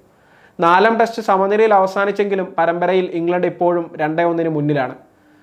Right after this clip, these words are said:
ജൂലൈ മുപ്പത്തൊന്നിന് ലണ്ടനിലെ കെന്നിംഗ്ടൺ ഓവലിലാണ് അവസാന ടെസ്റ്റ് മത്സരം നടക്കുന്നത്. അഞ്ചാം ടെസ്റ്റിൽ വിജയമോ സമനിലയോ നേടി പരമ്പര നേട്ടം കൈവരിക്കാനാണ് ഇംഗ്ലണ്ട് ഇറങ്ങുന്നതെങ്കിൽ വിജയത്തോടെ രണ്ടേ രണ്ടിന് സമനില പിടിക്കുകയാണ് ഇന്ത്യയുടെ ലക്ഷ്യം.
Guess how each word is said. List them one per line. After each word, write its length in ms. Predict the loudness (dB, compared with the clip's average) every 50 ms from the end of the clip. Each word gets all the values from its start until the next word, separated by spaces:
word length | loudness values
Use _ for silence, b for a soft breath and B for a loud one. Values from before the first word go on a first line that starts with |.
| b b 0
ജൂലൈ 240 | 2 4 6 6 6
മുപ്പത്തൊന്നിന് 680 | 4 4 2 2 0 0 0 0 0 0 -2 -2 -4 -6
ലണ്ടനിലെ 520 | -6 -4 -4 -2 0 0 0 -2 -4 -4 -4 -4
കെന്നിംഗ്ടൺ 460 | -4 -2 -2 -4 -2 -2 -2 0 0
ഓവലിലാണ് 520 | 0 0 0 0 0 0 0 0 -2 -2 -2
അവസാന 380 | -2 -2 -2 -4 -4 -4 -4 -2
ടെസ്റ്റ് 260 | -4 -6 -6 -4 -4
മത്സരം 280 | -4 -4 -4 -4 -4
നടക്കുന്നത്. 440 | -4 -4 -6 -6 -8 -8 -8 -8 -12 -14 -20 _ b b b b b b b b b
അഞ്ചാം 300 | -2 0 2 2 2 2
ടെസ്റ്റിൽ 260 | 0 0 0 -2 0
വിജയമോ 460 | 0 -2 2 2 2 2 2 0 -2
സമനിലയോ 560 | -2 -2 -2 -2 0 0 0 2 2 2 0
നേടി 380 | 0 0 0 0 -2 -2 -4 -4 -2
പരമ്പര 340 | -2 0 0 0 0 0 0
നേട്ടം 300 | -2 -2 -2 -4 -2 -2
കൈവരിക്കാനാണ് 640 | -2 0 0 -2 -2 0 0 0 0 0 -2 -2
ഇംഗ്ലണ്ട് 500 | -4 -4 -6 -6 -4 0 0 0 0 0
ഇറങ്ങുന്നതെങ്കിൽ 680 | -2 -2 -2 -2 -2 -2 -2 -2 -2 -2 -2 -4 -4 -2
വിജയത്തോടെ 520 | -2 -2 0 2 0 0 2 0 0 2 0
രണ്ടേ 320 | 0 -2 -2 0 0 0
രണ്ടിന് 300 | 0 0 -2 -2 -4 -6
സമനില 420 | -4 -4 -4 -4 -2 -2 0 0 0
പിടിക്കുകയാണ് 640 | 0 -2 -2 -2 0 0 2 2 2 0 -2 -6 -8
ഇന്ത്യയുടെ 340 | -8 -6 -4 -2 -2 0 -2
ലക്ഷ്യം. 260 | -2 -4 -6 -12 -14